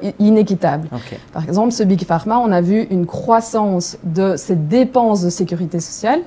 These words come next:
Speaker 1: Donc, euh, il faut savoir que c'est un marché économique, euh, lucratif, hein, le Big Pharma. On a vu ses dépenses augmenter de sept pour cent.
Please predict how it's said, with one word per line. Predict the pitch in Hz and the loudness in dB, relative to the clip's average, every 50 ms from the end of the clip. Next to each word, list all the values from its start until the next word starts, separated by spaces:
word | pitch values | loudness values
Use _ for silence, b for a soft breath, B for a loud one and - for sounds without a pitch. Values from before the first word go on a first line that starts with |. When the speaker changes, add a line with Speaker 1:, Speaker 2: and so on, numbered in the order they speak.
| 269 208 175 | -8 -8 -4
Speaker 1:
Donc, | 180 180 175 175 - B B B B B B B B - | -2 -2 -2 -2 -6 B B B B B B B B -8
euh, | 165 160 151 147 147 147 147 147 147 147 147 151 - - | -4 -4 -2 -2 -2 -2 -4 -4 -4 -6 -6 -8 -8 -10
il | 156 151 | -10 -10
faut | - - - 170 | -10 -12 -14 -10
savoir | - 156 156 190 190 190 | -8 -6 -4 -4 -4 -4
que | 190 | -4
c'est | 170 - 180 | -4 -2 -2
un | 175 | -2
marché | 170 160 147 - - 185 180 175 - - - - | 0 -2 -2 -2 0 0 0 0 -2 -8 -8 -4
économique, | - 185 - 196 185 180 175 196 202 196 - - - - - | -4 -4 -2 0 0 2 2 2 2 0 -4 -10 -16 -10 -8
euh, | - 160 147 - | -8 -6 -2 0
lucratif, | 196 202 202 - - 175 165 - 254 302 339 - - | 0 0 0 0 -2 -4 -2 0 -2 -2 -2 -4 -4
hein, | 214 226 226 | -4 -2 0
le | 190 175 | 0 0
Big | 175 180 165 | 0 -2 -4
Pharma. | - - 151 - 185 180 220 285 285 B B B B B B B - | -6 -10 -8 -4 -2 -2 -2 -2 -2 B B B B B B B -4
On | 185 190 185 | -2 0 2
a | 180 | 2
vu | 180 220 | 2 2
ses | 214 - 190 | 2 2 2
dépenses | 180 175 170 208 233 247 247 | 2 2 2 0 -2 0 0
augmenter | 233 196 185 185 165 - 185 | 0 0 0 0 0 0 -2
de | 170 165 | 0 -2
sept | 156 - - 277 269 269 - | -2 2 2 2 2 2 -2
pour | 208 185 - | -6 -6 -6
cent. | - - 226 277 - | -4 -2 -2 -2 -2